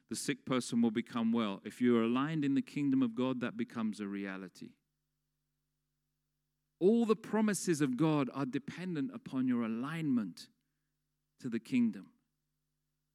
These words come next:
The centurion was aligned to the kingdom of God, which is why Jesus said, "I've never seen such great faith,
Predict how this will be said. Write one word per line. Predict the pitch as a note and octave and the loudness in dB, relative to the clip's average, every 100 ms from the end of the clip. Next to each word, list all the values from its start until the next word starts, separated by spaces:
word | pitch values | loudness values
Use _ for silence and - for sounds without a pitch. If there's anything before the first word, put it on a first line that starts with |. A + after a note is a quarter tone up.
| _ _ _ | _ _ _
The | C#3 | -8
centurion | B2+ - D3+ C#3+ - A#3+ B3 G#3+ C#3 A#2 A2+ G#2 _ _ - | -6 -2 2 2 2 4 6 6 4 0 -4 -6 _ _ -4
was | C3 C3 | -2 0
aligned | B2+ C#3 F3+ G3 F#3+ F3 - _ _ | 0 0 -2 -2 -2 -4 -8 _ _
to | - | -4
the | B2 A2+ | -4 -4
kingdom | - D#3+ C#3+ C#3+ | -4 -2 2 2
of | A#2 | 2
God, | B2+ B2 A2 | 0 -2 -2
which | A2+ - | -6 -6
is | G#2+ | -6
why | A#2 A#2 | -6 -6
Jesus | G#2+ A#2+ A2+ G#2+ | -4 -4 -4 -8
said, | - G2 - - _ _ _ _ _ _ | -10 -10 -12 -20 _ _ _ _ _ _
"I've | A2 G#2+ | -6 -4
never | A2+ | -2
seen | A2+ - A#2 | -4 -2 -4
such | G#2 F#2+ - | -4 -12 -14
great | A2+ F2+ | -12 -12
faith, | - G#2+ F#2+ _ | -12 -16 -16 _